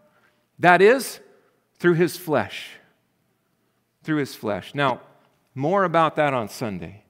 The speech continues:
How did he open the curtain through his flesh? We're gonna be talking more about that. Why it's so significant. Not only that Jesus died, but that he lived in perfect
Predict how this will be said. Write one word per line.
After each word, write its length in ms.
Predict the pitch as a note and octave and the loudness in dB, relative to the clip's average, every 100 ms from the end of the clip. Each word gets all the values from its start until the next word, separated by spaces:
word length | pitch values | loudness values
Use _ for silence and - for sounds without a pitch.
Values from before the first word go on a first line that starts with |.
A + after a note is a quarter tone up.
| _ _ _ | _ _ _
How 280 | - F#3+ A3+ | -4 -2 0
did 180 | A3 | -2
he 260 | F#3 G#3 F#3 | -4 -10 -6
open 440 | - F3+ F3+ E3+ | -2 -2 -2 -6
the 60 | D3+ | -6
curtain 420 | D3+ D#3+ D3 C#3 | -8 -8 -6 -8
through 200 | B2+ C#3+ | -10 -10
his 200 | A#2+ G#2+ | -10 -12
flesh? 500 | - G#2 F2+ - - _ _ _ _ _ _ | -10 -8 -8 -10 -20 _ _ _ _ _ _
We're 100 | A#2+ | -6
gonna 100 | C3 | -4
be 80 | C3 | -4
talking 400 | D3+ C#3+ C#3 B2 | 0 0 0 -6
more 280 | B2 C3 | -2 -2
about 340 | A#2 A#2 A#2+ G#2+ | -2 -2 -4 -4
that. 300 | F#2 - _ _ _ _ _ _ _ _ | -14 -18 _ _ _ _ _ _ _ _
Why 240 | A2+ C3+ | 0 2
it's 100 | C3+ | 2
so 160 | - D3 | -2 -6
significant. 920 | - - A#2+ D3 D3+ D3+ - G2 - _ _ _ _ _ _ - | -6 -8 -4 -4 -4 -8 -12 -14 -18 _ _ _ _ _ _ 0
Not 180 | C#3+ | 4
only 280 | D#3 F#3 F3 | 6 4 4
that 140 | D3+ C#3+ | 2 0
Jesus 400 | C#3 B2 B2 - | -2 -4 -8 -4
died, 640 | C3+ E3+ F#3 C#3+ B2 D3+ - _ _ _ _ _ _ | 0 2 2 2 0 -4 -12 _ _ _ _ _ _
but 200 | - D3 | -2 0
that 240 | E3 D3+ - | 0 -2 0
he 180 | E3 | 0
lived 840 | C#3 C#3+ D3+ A3+ A#3+ B2+ - - - - _ _ _ _ _ - | 2 2 4 4 2 -6 -14 -20 -20 -20 _ _ _ _ _ -4
in 180 | D#3 D3 - | -4 -4 -10
perfect 640 | - - B3 - - - | -8 -2 -2 -2 -14 -16